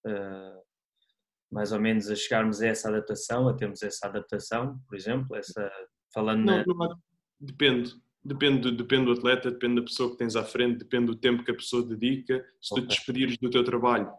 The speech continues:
Speaker 2: e treinares mobilidade o di-, o dia todo, se calhar vais ter uma adaptação mais rápida que qualquer outra pessoa. É a mesma coisa que eu te perguntar quanto tempo é que eu vou demorar a agachar cem quilos ou duzentos quilos.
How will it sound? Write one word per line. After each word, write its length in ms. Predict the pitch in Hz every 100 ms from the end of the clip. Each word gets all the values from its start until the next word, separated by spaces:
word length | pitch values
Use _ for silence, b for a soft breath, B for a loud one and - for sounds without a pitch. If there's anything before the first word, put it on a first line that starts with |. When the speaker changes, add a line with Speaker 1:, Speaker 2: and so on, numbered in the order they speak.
| -
Speaker 2:
e 80 | 104
treinares 420 | 113 113 113 101
mobilidade 640 | 104 101 113 117 135 147 B B _
o 100 | 117
di-, 240 | 117 123
o 40 | 120
dia 300 | 113 120 123
todo, 400 | 147 151 151 175
se 80 | -
calhar 200 | 151 147
vais 120 | 151
ter 80 | 147
uma 120 | 143
adaptação 420 | 143 143 143 147
mais 200 | 143 143
rápida 280 | 151 147 147
que 60 | 151
qualquer 260 | 147 147
outra 220 | 147 147
pessoa. 360 | 139 - 175 101 b b -
É 40 |
a 20 |
mesma 200 | 117 113
coisa 240 | 131 127 131
que 140 | -
eu 40 | 127
te 80 | 127
perguntar 480 | 120 127 123 131
quanto 200 | 131 120
tempo 160 | 127 120
é 60 | 123
que 80 |
eu 60 | 120
vou 120 | 120
demorar 300 | 120 117 117
a 60 | 120
agachar 320 | 117 - 117
cem 180 | - 120
quilos 280 | 160 131 107
ou 80 | 98
duzentos 320 | 107 101 -
quilos. 240 | 95 90